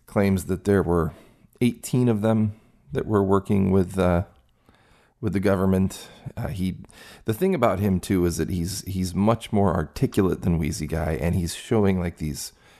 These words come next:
these, uh, like, Polaroid photos during the whole interview.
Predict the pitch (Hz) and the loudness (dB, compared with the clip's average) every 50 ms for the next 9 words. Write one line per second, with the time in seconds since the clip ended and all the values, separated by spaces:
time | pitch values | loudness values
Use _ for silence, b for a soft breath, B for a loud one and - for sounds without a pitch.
0 | b b b 82 82 80 - - _ _ _ _ _ - _ - - 85 82 69 | b b b -8 -8 -8 -8 -12 _ _ _ _ _ -20 _ -12 -6 -4 -2 -2
1 | 64 58 57 57 - - _ - 80 78 - - - - 117 110 107 92 80 73 | -2 -4 -6 -8 -14 -18 _ -14 -14 -14 -14 -10 -6 -2 0 2 2 2 2 0
2 | 73 69 - - - 117 107 92 85 73 53 52 - - - 90 82 82 80 67 | -2 -4 -4 0 4 4 4 6 4 2 0 -2 -8 -6 -2 0 2 2 2 0
3 | - - - 98 87 80 78 78 - - 104 92 82 76 71 - - - | -2 -2 0 0 2 2 0 -2 0 0 0 2 0 0 -4 -8 -12 -12